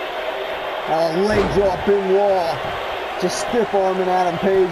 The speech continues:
now. Only a one count there. Of course, these guys are friends. They are. No,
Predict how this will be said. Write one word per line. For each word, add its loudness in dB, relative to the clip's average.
now. 0
Only 2
a 0
one -2
count 0
there. 0
Of -8
course, 0
these 2
guys 2
are 0
friends. 0
They 2
are. 2
No, 0